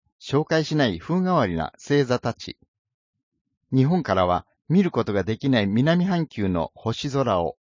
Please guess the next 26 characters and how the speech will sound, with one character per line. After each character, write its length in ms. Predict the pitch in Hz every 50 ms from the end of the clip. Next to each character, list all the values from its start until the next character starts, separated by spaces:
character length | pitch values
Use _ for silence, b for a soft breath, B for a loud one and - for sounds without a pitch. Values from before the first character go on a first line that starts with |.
| _ -
ご 180 | 92 95 98 107
案 140 | 113 113
内 200 | 107 104 101 101
し 120 | - - 107
ま 120 | 90 78
す。 280 | - - - - _ _ _ _ _ _ _ _ _ _ _ _ _ _ _ _ _ _ _ _ _ _ _ _ _ _ _ _ -
日 300 | 165 202 - - 117 98
時、 220 | 85 87 80 - _ _ _ _ _ _ _
休 220 | - - 196 202
館 220 | - - 190 175 147
日 120 | 120 113
を 100 | 95 95
除 300 | 98 104 101 104 113 -
く 220 | - 110 92 - - _ _
一 240 | 117 - - 170 170
月 240 | 165 156 - - 143
二 140 | 147 156 139
十 160 | 117 104 95
四 160 | 92 82 78 - _
日 200 | - 101 85 -
日 340 | - 113 117 - - - 175
曜 120 | 180 170 120
日 120 | 107 104
ま 120 | 95 95
で 140 | 92 90 82
の 200 | 80 80 78 -